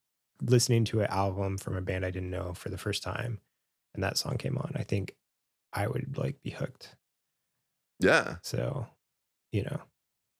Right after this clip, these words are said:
Speaker 1: that's probably a good thing. <laughs>
Speaker 2: Probably a good thing.
Speaker 1: Yeah.
Speaker 2: Totally agreed.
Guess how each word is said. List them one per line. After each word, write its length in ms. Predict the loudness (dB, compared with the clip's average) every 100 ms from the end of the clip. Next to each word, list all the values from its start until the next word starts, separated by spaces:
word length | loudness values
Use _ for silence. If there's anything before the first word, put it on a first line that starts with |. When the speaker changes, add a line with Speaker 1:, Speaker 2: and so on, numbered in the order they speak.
| _ _ _ -8
Speaker 1:
that's 280 | -6 -4
probably 380 | -4 -4 -4 -2
a 60 | -4
good 220 | -4 -4
thing. 840 | 0 2 0 -4 0 6 6 6 2 2 -4
<laughs> 180 | _ 4
Speaker 2:
Probably 260 | 6 8
a 40 | 8
good 180 | 6 6
thing. 320 | 6 6 2 -6
Speaker 1:
Yeah. 380 | -4 -2 -2 -4 -6 _ _ _ _ _
Speaker 2:
Totally 380 | 4 6 6 4
agreed. 420 | 4 4 4 0